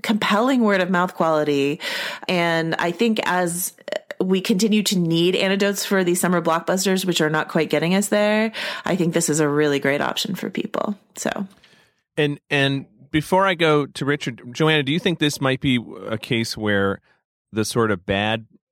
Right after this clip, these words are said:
Speaker 2: word out of Sundance helped your enjoyment of it because you were looking, you were thinking it was gonna be this crass thing and it ends up being this sort of surprisingly sort of sensitive movie?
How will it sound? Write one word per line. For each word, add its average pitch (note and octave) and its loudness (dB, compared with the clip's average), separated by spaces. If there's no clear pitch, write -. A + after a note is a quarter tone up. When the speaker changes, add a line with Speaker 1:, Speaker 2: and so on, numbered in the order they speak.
Speaker 2:
word A2 2
out G2+ 0
of G2 -4
Sundance G#2+ -2
helped A2+ -4
your G#2+ 0
enjoyment G#2 0
of A#2+ 0
it A#2+ 0
because G2+ -2
you G2+ -2
were G2 0
looking, G#2 -4
you G2+ -4
were G2 -2
thinking B2 -2
it A2 -2
was G#2 -6
gonna G2+ -2
be F#2 2
this F2+ -2
crass G2 -2
thing G2+ 0
and F#2+ 0
it F2 -2
ends F#2 -2
up F#2+ -2
being F2+ 0
this E2+ -4
sort F2 -4
of F2 -4
surprisingly F#2 0
sort F2+ -2
of E2 -6
sensitive F2 -2
movie? G#2+ 0